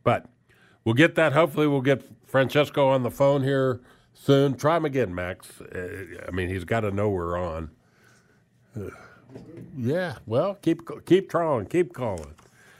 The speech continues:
Um, but, uh, while we're waiting to get Francesco on, let me tell you that, uh, one of the first people I met in, uh, in, in Willamette Valley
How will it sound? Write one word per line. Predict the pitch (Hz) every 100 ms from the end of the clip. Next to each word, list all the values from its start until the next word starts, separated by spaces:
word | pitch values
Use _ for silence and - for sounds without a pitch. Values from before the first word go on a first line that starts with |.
| -
Um, | 117 117 101 - - - _ -
but, | - 175 165 - _ _
uh, | - 113 117 104
while | 117 117
we're | 117
waiting | 110 151 120
to | 113
get | 104 104
Francesco | - 101 101 104 - 104
on, | 98 107 117 113 - _ _ _ -
let | 123
me | 131
tell | 139 143
you | 135
that, | 120 120 - 123
uh, | 120 113 110 - _ _ _ _ _ _ _ _ - -
one | 120 156
of | 160
the |
first | 120 156 165 -
people | 160 139 139
I | 120
met | 117 113 127 104 - - _ _ - _ _ _ _ -
in, | 110 104 104 101 - _ _
uh, | 92 95 - 90 - -
in, | 107 101
in | - 104 101 98 87 - - _ _ _ _ _ _ _
Willamette | 107 123 131 120
Valley | 98 120 113 90 92 90